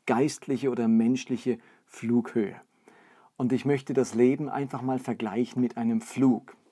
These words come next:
mit einem Flug, mit einem Flugzeug. Also zu leben heißt, mit einem Flugzeug zu fliegen. Oder ein Flugzeug zu sein, könnte ich auch sagen, das in der Luft fliegt. Und dieser Flug,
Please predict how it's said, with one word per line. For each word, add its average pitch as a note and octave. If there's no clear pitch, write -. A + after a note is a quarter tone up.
mit A2+
einem G#2+
Flug, B2+
mit A#2
einem A2
Flugzeug. -
Also B2
zu -
leben C#3
heißt, B2
mit A#2+
einem A2
Flugzeug A#2+
zu A2
fliegen. A2+
Oder G2+
ein G#2
Flugzeug A#2+
zu B2+
sein, B2
könnte A#2+
ich A#2
auch A2+
sagen, G#2+
das G#2+
in B2
der G#2
Luft G2
fliegt. -
Und C#3+
dieser D#3
Flug, F#3+